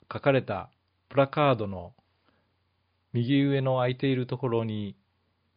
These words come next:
ピンチはチャンス、左下に人、その下にええ加減と赤字で囲んだ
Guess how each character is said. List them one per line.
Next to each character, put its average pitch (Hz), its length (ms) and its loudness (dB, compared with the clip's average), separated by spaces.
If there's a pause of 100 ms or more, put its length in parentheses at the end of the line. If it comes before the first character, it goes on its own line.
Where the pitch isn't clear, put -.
(300)
ピ 160 120 -2
ン 143 100 -2
チ - 140 -6
は 107 140 0
チ - 100 -8
ャ 120 120 2
ン 107 60 -4
ス、 - 40 -12 (1160)
左 135 420 0
下 127 240 -2
に 113 300 -6 (240)
人、 - 460 -2 (1120)
そ 131 100 0
の 139 140 2
下 131 240 -2
に 123 280 -4 (540)
え 120 160 4
え 131 60 2
加 131 220 -2
減 117 300 -4 (680)
と 135 220 0 (800)
赤 139 240 0
字 143 140 -6
で 139 120 2
囲 131 260 -6
ん 127 160 -2
だ 98 240 -8